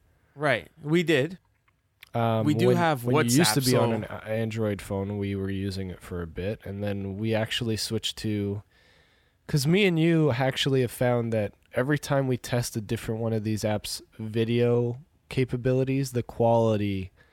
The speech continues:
Speaker 2: is, uh,
Speaker 1: Subpar.
Speaker 2: Yeah, exactly.
Speaker 1: No, that is the biggest issue, especially when you're comparing it to something like,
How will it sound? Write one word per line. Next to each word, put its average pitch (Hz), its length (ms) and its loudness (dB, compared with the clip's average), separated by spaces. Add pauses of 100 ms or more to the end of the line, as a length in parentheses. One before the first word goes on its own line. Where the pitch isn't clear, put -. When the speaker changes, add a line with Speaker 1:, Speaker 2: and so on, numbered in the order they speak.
(1000)
Speaker 2:
is, 107 500 0
uh, 92 880 -4 (600)
Speaker 1:
Subpar. 120 680 -6
Speaker 2:
Yeah, 120 380 0
exactly. 110 600 -6 (1300)
Speaker 1:
No, 151 180 0
that 170 200 4
is 156 180 0
the 151 80 -4
biggest 147 340 -2
issue, 131 400 -2
especially 127 460 -4
when 120 200 -4
you're 113 140 -4
comparing 117 400 -6
it 113 180 -8
to 113 200 -10
something 110 440 -10
like, 104 460 -12